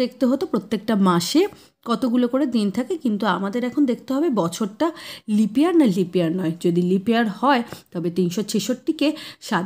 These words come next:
দিয়ে ভাগ করতে হবে, আর যদি লিপ ইয়ার না হয় তবে তিনশো পঁয়ষট্টিকে সাত দিয়ে ভাগ করতে হবে। দু হাজার এগারো সালে জানুয়ারি মাস শনিবার শুরু, তবে দু হাজার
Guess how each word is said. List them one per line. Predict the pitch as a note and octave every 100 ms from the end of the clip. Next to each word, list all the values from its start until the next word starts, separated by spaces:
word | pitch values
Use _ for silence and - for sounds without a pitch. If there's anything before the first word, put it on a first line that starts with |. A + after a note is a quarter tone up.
| F3
দিয়ে | A3+ A#3+
ভাগ | C4 D4
করতে | D4 D#4 D4
হবে, | D#4+ G#4 - _ -
আর | F#3+ F3
যদি | E3+ F3+
লিপ | F#3 F#3
ইয়ার | F3+ F3 F3
না | F3
হয় | D4+ G4+
তবে | G3 F3 F#3+
তিনশো | F3 E3+ G3
পঁয়ষট্টিকে | C#3 E3 F#3 E3+ G#3 E4+ A4 - - - -
সাত | A3+ F#3 E3+
দিয়ে | E3 D#3+
ভাগ | C#3+ -
করতে | D#3+ - F#3+
হবে। | C#3+ E3 - - -
দু | A#3
হাজার | B3 C4 G#3+
এগারো | E3+ F3 F#3
সালে | B3 C4 G#3+
জানুয়ারি | F3+ E3+ F3 G#3
মাস | E4+ - - - -
শনিবার | C#4+ B3+ G#3 E3+ E3
শুরু, | - D#3+ D#3+ -
তবে | A3 F3+
দু | E3+ E3+
হাজার | E3 D#3+